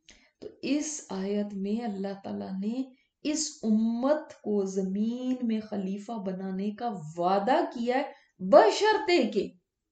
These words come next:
ऐसे नहीं कि हम कहें, "हम तो मुसलमान हैं, हमें क्यों नहीं गलबा मिल रहा?" देखें, यहाँ पे शर्त क्या है, वादा किससे है,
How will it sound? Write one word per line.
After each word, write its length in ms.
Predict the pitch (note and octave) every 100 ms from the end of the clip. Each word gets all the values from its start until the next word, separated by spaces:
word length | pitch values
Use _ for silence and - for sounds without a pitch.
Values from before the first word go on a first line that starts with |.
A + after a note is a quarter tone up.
| _ _ _ _ - -
ऐसे 240 | A#3+ C4
नहीं 120 | C#4 D4
कि 80 |
हम 180 | C4+ A#3
कहें, 200 | A#3 A#3
"हम 200 | A#3 A3+
तो 80 | A#3
मुसलमान 540 | A3+ A3 A3+ G#3+ G#3+
हैं, 80 | A3+
हमें 260 | A3 G#3+ A#3+ _ _
क्यों 160 | C4 C#4+
नहीं 200 | D#4 C4
गलबा 280 | F#3+ F3+ F3+
मिल 120 | F3+
रहा?" 180 | - _ _ _ _ _ _ _ _
देखें, 320 | G#3+ G#3+ C4+ F4+
यहाँ 340 | C4+ A#3 A3+
पे 100 | C#4+
शर्त 420 | D4+ B3 A#3 C4+ C4+
क्या 160 | C4+ A#3+
है, 220 | G#3 - _ _ _ _ _ _ _ _ _ _ _ _ _ _ _ _ _ A#3 A#3 A#3 A#3 B3+ _ _ _ _ _ -
वादा 380 | G#3 F#3+ G3 C4
किससे 420 | B3+ A3 - B3+
है, 260 | F3 E3